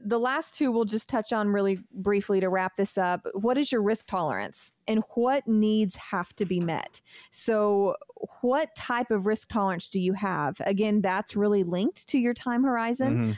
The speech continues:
Speaker 1: How much are you willing to risk to meet your j-, objectives? How much do you need as far as income? You know, all of that is part of that conversation.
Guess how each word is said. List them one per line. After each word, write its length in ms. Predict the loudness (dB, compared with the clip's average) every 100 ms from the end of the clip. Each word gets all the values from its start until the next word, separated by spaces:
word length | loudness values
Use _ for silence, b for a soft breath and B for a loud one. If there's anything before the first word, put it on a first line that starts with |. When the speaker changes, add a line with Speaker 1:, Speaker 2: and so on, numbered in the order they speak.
| B
Speaker 1:
How 140 | -2 0
much 220 | 2 2
are 100 | 2
you 140 | 4
willing 320 | 4 2 2 0
to 120 | 0
risk 320 | 0 -2 -2
to 100 | 2
meet 180 | 2 2
your 120 | 0
j-, 140 | 0 -4
objectives? 600 | -2 -2 -2 0 0 -2
How 200 | -2 0
much 220 | 0 0
do 140 | 0 2
you 180 | 4
need 340 | 2 2 0 0
as 140 | -2
far 160 | -2 -2
as 120 | 0
income? 360 | -2 0 2 2
You 100 | 2
know, 100 | 0
all 200 | 0 0
of 80 |
that 220 | 0 0 -2
is 80 |
part 240 | -4 -4 0
of 40 |
that 120 | 0
conversation. 800 | -2 -2 -2 -2 -2 -2 0 0